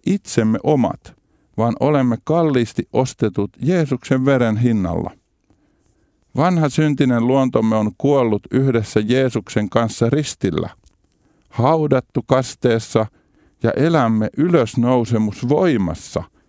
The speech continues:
jossa hän hallitsee tekemistämme ja tahtomistamme. Siksi olemme kuin tuuli, emme tiedä tulevaisuutta, koska Herra hallitsee elämäämme, mutta luotamme vain hänen rakkautensa.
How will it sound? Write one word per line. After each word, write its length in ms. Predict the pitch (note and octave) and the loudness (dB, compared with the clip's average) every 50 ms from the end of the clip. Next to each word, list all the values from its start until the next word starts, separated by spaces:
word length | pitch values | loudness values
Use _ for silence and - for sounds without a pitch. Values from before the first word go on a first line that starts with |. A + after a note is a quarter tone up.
| _ _ _ _ _ _ _ _ - | _ _ _ _ _ _ _ _ -4
jossa 320 | A2 A#2 - - - G#2+ G#2 | -4 -2 -2 -2 -2 -2 -2
hän 360 | G#2+ B2+ E3 F#3 F3 D#3 A#2+ | -2 0 0 0 2 0 0
hallitsee 760 | G2+ G2+ A#2+ B2 B2 A#2+ A2 G#2 G2 - - - G2+ F#2+ F#2+ | 0 0 2 2 2 2 0 0 -4 -4 -4 -4 -2 -2 -2
tekemistämme 920 | F2 - C#3+ D3 C3 - A2 G2 F#2 F#2 F2+ - - - F#2+ G2 G2+ G#2+ | 0 -2 -2 -2 0 -2 0 0 0 -2 -4 -4 -4 -4 -2 -2 0 0
ja 140 | A2+ B2+ A#2+ | 0 0 0
tahtomistamme. 1000 | - E3 C#3 - - - - E2+ D#2 - - - - F2 D#2+ D#2+ - - - _ _ _ _ _ _ _ _ _ _ _ _ _ _ _ _ _ _ _ _ _ _ _ _ _ _ _ | 0 -2 -2 -2 -6 -8 -6 -6 -6 -6 -8 -10 -10 -8 -8 -8 -10 -10 -14 _ _ _ _ _ _ _ _ _ _ _ _ _ _ _ _ _ _ _ _ _ _ _ _ _ _ _
Siksi 420 | - - F3 F#3+ - - - C3+ A#2 | -4 0 0 0 0 0 0 0 0
olemme 380 | - C3+ D#3+ D#3+ C#3+ C3 B2 A#2 - | 2 2 2 2 2 2 0 0 -2
kuin 280 | - B2+ A#2+ A#2+ A#2+ - | 0 0 0 0 0 0
tuuli, 480 | F3 F3 F3 D3 G#2+ F2+ D#2+ D#2+ - - _ _ _ _ _ _ _ _ _ _ _ _ _ _ - | 0 2 2 2 2 2 0 -2 -4 -6 _ _ _ _ _ _ _ _ _ _ _ _ _ _ -2
emme 200 | B2+ C3+ C3+ B2+ B2 | 0 0 0 0 0
tiedä 300 | - F3 F3+ D3+ C3+ C3 - _ | 0 0 2 2 2 0 -2 _
tulevaisuutta, 960 | - - G3 F#3+ E3+ C#3 G#2+ G2 E2 - - - E2 D2 D#2 - _ - - - - _ _ _ _ _ _ _ _ _ _ _ _ _ _ | -2 0 2 2 2 2 2 2 0 0 -2 -4 -4 -6 -6 -8 _ -10 -10 -10 -12 _ _ _ _ _ _ _ _ _ _ _ _ _ _
koska 300 | - A2+ A2 - - A#2 | -6 -4 -4 -2 -4 -4
Herra 560 | A#2 A#2+ D3 F#3+ G#3 G3+ F3 C#3+ A#2 G2+ F#2+ | -2 0 0 2 2 2 0 2 2 0 0
hallitsee 640 | F#2+ G#2 A2 A2 A2 G#2 G2+ F#2+ - - - G#2 G#2 - - | 2 2 2 2 2 0 -2 -4 -4 -2 -2 -2 0 0 0
elämäämme, 640 | C#3+ C#3 A#2+ G2 F2+ E2+ E2 D#2+ D2+ C2+ - - - - _ _ _ _ _ _ _ _ _ _ _ _ _ _ - | 0 2 2 0 0 -2 -4 -4 -6 -6 -8 -12 -14 -16 _ _ _ _ _ _ _ _ _ _ _ _ _ _ -6
mutta 240 | - G#2+ - - B2 | -6 -4 -2 0 0
luotamme 640 | C3 E3 F#3+ G3 F3 B2+ - G#2+ G#2 G#2 G#2 G#2+ A#2 | 0 2 2 2 0 0 0 0 0 0 0 0 0
vain 280 | C#3+ E3 F3 E3 D#3+ | 0 0 0 0 0
hänen 420 | D#3 D#3+ E3 E3 E3 D#3+ D#3+ D3+ D#3 | 0 0 0 0 0 0 0 0 -2
rakkautensa. 880 | F3 F#3+ - _ _ - - F#2+ F2 D#2+ - D#2 - - - - - | -2 -4 -4 _ _ -2 -2 0 0 -2 -4 -6 -8 -8 -10 -12 -12